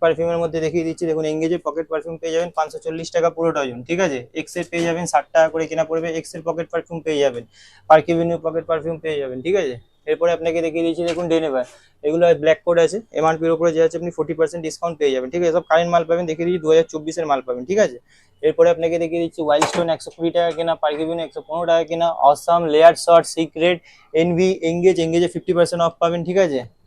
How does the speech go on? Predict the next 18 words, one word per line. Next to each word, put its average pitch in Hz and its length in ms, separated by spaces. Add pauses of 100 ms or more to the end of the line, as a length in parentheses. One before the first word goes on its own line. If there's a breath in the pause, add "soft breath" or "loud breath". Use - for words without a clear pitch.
হ্যাঁ, 151 160
তারপরে 156 260
আপনার, 165 300
আহ, 143 520 (120)
নিভিয়া, 170 300 (640)
ঠিক 175 160
আছে? 170 160
এগুলো 175 220
সবই 190 220
পেয়ে 151 160
যাবেন। 120 180 (360 soft breath)
এরপরে 165 260
আপনাকে 170 300
দেখিয়ে 170 200
দিচ্ছি 170 220
দেখুন, 170 240
ল্যাকমির 170 340
লাইনার, 170 280